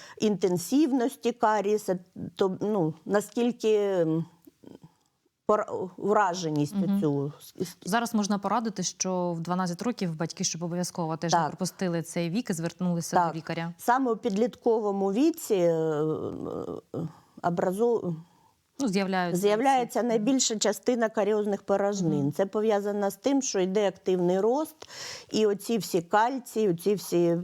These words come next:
Speaker 1: пр-, ем,
Speaker 2: Речовин не
Speaker 1: речовини,
Speaker 2: вистачає
Speaker 1: вони
Speaker 2: трошечки,
Speaker 1: йдуть
Speaker 2: да?
Speaker 1: на, да,
Speaker 2: Мгм.
Speaker 1: на будову скелету,
Speaker 2: Мгм.
Speaker 1: ну, зуби.
Speaker 2: Трошки страждають.
Speaker 1: Да, так.
Speaker 2: Наостанок програми, які ваші поради лікаря, щоб зубки були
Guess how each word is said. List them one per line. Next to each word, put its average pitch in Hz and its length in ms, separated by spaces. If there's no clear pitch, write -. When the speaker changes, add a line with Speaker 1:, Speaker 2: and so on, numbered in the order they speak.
Speaker 1:
пр-, 175 140
ем, 151 400
Speaker 2:
Речовин 202 420
не 185 80
Speaker 1:
речовини, 214 440
Speaker 2:
вистачає 302 300
Speaker 1:
вони 269 120
Speaker 2:
трошечки, 330 180
Speaker 1:
йдуть 294 300
Speaker 2:
да? 226 60
Speaker 1:
на, 226 320
да, 170 320
Speaker 2:
Мгм. 156 100
Speaker 1:
на 220 300
будову 190 680
скелету, 202 840
Speaker 2:
Мгм. 196 380
Speaker 1:
ну, 254 220
зуби. 196 500
Speaker 2:
Трошки - 360
страждають. 165 560
Speaker 1:
Да, 143 160
так. 151 240
Speaker 2:
Наостанок 262 500
програми, 254 460
які 202 220
ваші 233 300
поради 208 420
лікаря, 202 500
щоб 180 300
зубки 190 340
були 175 460